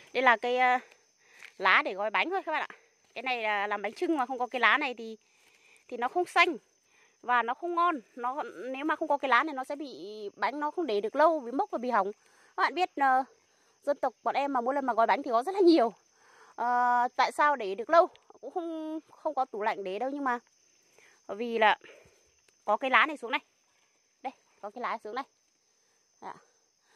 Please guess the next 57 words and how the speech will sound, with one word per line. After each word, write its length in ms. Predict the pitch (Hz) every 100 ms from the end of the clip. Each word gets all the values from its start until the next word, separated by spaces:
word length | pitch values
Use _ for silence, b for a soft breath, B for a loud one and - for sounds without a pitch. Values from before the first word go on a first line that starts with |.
| b b
Ờ, 360 | - 247 247 240 b b -
chia 80 |
sẻ 160 | 294 240
với 120 | 262
các 100 | 254
bạn 160 | 349 254
một 120 | 240
chút. 180 | 381 392 - _ B 415 440 B -
Náo 220 | 269 262
cá 160 | 269 294
vàng 220 | 339 285
là 80 | 254
có 100 | 277
thật 140 | 349
các 80 | 311
bác 140 | 339
ạ. 120 | 359 - _ _ _
Ở 80 | 240
đây, 100 | 226 -
cái 80 | -
tay 160 | 277
của 80 | 240
em. 140 | 214 254 -
<laughs> 920 | 302 - - _ _ - - _ _
Thực 140 | 370 262
ra 180 | 320
thì 260 | 311 285 254 277
hôm 100 | 339
nay 100 | 339
em 80 |
đi 80 | 320
em 100 | 330
không, 220 | 359 330 294
không 160 | _ 330
mang 160 | 320 302
bao 120 | 302
tay. 220 | 311 311 - -
Tại 120 | 247
vì 80 | 247
em 120 | 262
vào 180 | 262 247
trong 140 | 269
túi, 100 | 269 - -
lúc 260 | 254 349 -
em 180 | 311
đi 120 | 302 302
em 100 | 294
để 140 | 208
la 300 | 240 262 269
ra 140 | 277
bàn 280 | 277 254 233
rồi 120 | 220
để 120 | 208 175
em 140 | 240
cầm 180 | 254 226
đi 120 | 262
rồi. 160 | 233